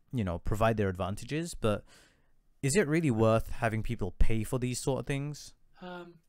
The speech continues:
Speaker 2: there's a lot of hoo-ha around it, I think,
Speaker 1: Yeah,
Speaker 2: when you
Speaker 1: it is,
Speaker 2: boost.
Speaker 1: right?
Speaker 2: There's a lot of stuff that, for me, I would not be interested in.
Speaker 1: Like the
Speaker 2: I would be
Speaker 1: server emoji
Speaker 2: interested
Speaker 1: slots. I wouldn't,
Speaker 2: Yeah.
Speaker 1: I wouldn't be bothered in that, but
Speaker 2: I wouldn't also be interested in the banner.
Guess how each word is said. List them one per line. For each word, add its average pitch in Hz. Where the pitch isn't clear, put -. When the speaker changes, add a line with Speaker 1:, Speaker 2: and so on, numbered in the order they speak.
Speaker 2:
there's 185
a 208
lot 190
of 175
hoo-ha 131
around 92
it, -
I 87
think, 131
Speaker 1:
Yeah, 98
Speaker 2:
when 101
you -
Speaker 1:
it 123
is, 120
Speaker 2:
boost. -
Speaker 1:
right? 104
Speaker 2:
There's 110
a 139
lot 156
of 156
stuff -
that, 107
for 110
me, 123
I 120
would 127
not 113
be 101
interested -
in. -
Speaker 1:
Like 143
the 156
Speaker 2:
I -
would -
be -
Speaker 1:
server 175
emoji 135
Speaker 2:
interested 101
Speaker 1:
slots. 95
I 113
wouldn't, 123
Speaker 2:
Yeah. 104
Speaker 1:
I 135
wouldn't 147
be 143
bothered 120
in 95
that, 92
but 95
Speaker 2:
I 110
wouldn't 107
also 110
be 95
interested 92
in 82
the 85
banner. 113